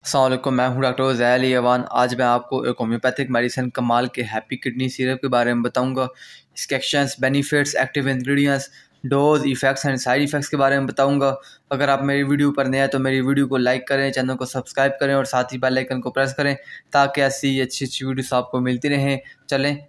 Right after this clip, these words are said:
आज की वीडियो को स्टार्ट करते हैं। बिस्मिल्लाहिर्रहमानिर्रहीम। पहले बात करते हैं कमाल के हैप्पी किडनी सिरप के एक्शन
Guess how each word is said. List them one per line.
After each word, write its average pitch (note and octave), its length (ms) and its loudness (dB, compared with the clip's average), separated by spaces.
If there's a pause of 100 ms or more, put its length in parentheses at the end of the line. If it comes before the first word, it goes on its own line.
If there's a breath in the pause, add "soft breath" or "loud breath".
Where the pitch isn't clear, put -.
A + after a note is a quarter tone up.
आज A#2+ 220 0
की C3+ 100 -4
वीडियो C3 240 -2
को B2+ 140 -2
स्टार्ट C3+ 280 -2
करते C#3 240 -4
हैं। C#3 220 0 (200)
बिस्मिल्लाहिर्रहमानिर्रहीम। D3 1080 2
पहले D3 180 2
बात C3+ 260 2
करते C#3+ 220 -2
हैं C#3+ 220 2
कमाल C3+ 380 2
के C#3 100 0
हैप्पी B2 300 -2
किडनी C3+ 340 -2
सिरप C3 320 -2
के C#3 80 0
एक्शन C#3 380 0